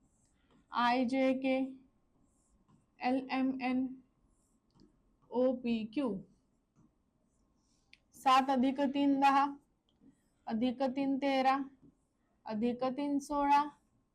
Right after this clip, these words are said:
अधिक तीन एकोणीस. उत्तर काय आलं? क्यू छेद एकोणीस.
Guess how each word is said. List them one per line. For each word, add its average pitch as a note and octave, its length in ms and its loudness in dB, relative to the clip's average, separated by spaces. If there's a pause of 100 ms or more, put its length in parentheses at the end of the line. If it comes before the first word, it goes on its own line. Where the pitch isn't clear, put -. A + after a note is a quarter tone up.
(360)
अधिक B3 420 -2
तीन B3 300 -6
एकोणीस. B3 640 -6
उत्तर A#3+ 380 -8
काय C4 240 2
आलं? C4+ 300 0 (560)
क्यू D4+ 260 2 (120)
छेद C#4+ 220 -2 (720)
एकोणीस. C#4 640 -6